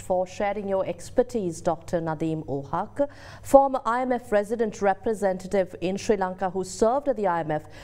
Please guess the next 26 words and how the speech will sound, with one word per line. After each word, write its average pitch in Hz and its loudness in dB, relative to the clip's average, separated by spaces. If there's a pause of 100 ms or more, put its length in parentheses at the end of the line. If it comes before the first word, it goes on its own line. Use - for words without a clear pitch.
for 214 2
twenty-four 220 0
years 185 0
and 185 -2
has 196 -2
been, 190 -4 (240)
uh, 180 2 (800)
having 202 0
leading 247 0
roles 208 2
in 220 0
Pakistan, 202 -2
the 185 -2
Deputy 196 -2
Chairman 185 0
of 180 -6
Pla-, 185 0 (220)
Planning, 226 2
uh, 175 2
Commission, 185 0 (300)
uh, 180 2
of 185 -4
Pakistan, 180 -2
and 175 0
also, 185 0
um, 170 -2